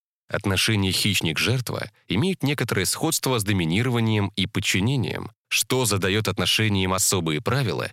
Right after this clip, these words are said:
и является дополнительным источником наслаждения для любителей таких отношений. Подобные фантазии и переписки всегда вызывают возбуждение и наслаждение и у хищника, и у жертвы.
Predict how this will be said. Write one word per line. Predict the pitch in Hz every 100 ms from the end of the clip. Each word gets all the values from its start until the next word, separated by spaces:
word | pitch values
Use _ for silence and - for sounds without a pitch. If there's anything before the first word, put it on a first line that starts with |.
| - -
и |
является | 87 104 175 - 131
дополнительным | 131 127 101 98 113 98 82 80
источником | - 113 110 98 90
наслаждения | 85 85 76 85 156 160 135 - -
для | 120 143
любителей | 95 78 82 113 123
таких | 120 101 87 -
отношений. | 82 87 - - - - - _ _ _ _ _ _ _ _ _ _ _ _ _
Подобные | 87 87 190 170 156
фантазии | 123 95 87 139 123 98
и | 85
переписки | 85 104 156 180 156
всегда | - - 98 87 147
вызывают | 147 107 95 92 87
возбуждение | 92 85 82 73 76 123 151 139
и |
наслаждение | 123 110 87 78 85 80 78
и | 78
у |
хищника, | 71 - 104 139 131 131 104 _ -
и | 92
у | 82
жертвы. | 82 113 98 - -